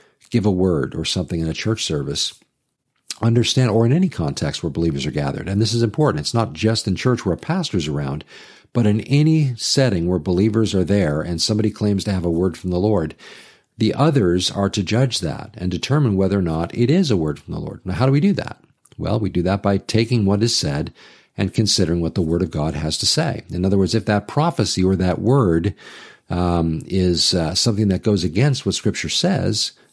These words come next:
then we know that's not from the Lord. And the example we gave on Sunday was, what if, uh, somebody got a prophecy saying that they should go into, um, go into, uh, that a believer should go into business with an unbeliever?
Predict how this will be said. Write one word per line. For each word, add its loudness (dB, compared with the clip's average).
then 2
we 2
know 4
that's 0
not -2
from -4
the 0
Lord. -4
And -6
the 0
example 0
we 2
gave 2
on -2
Sunday 0
was, -2
what 2
if, -2
uh, 0
somebody 4
got 2
a 0
prophecy 0
saying 2
that 0
they 2
should -2
go 2
into, 2
um, -4
go 2
into, 0
uh, -6
that -2
a -2
believer 2
should -2
go 2
into 2
business -2
with 0
an -2
unbeliever? -8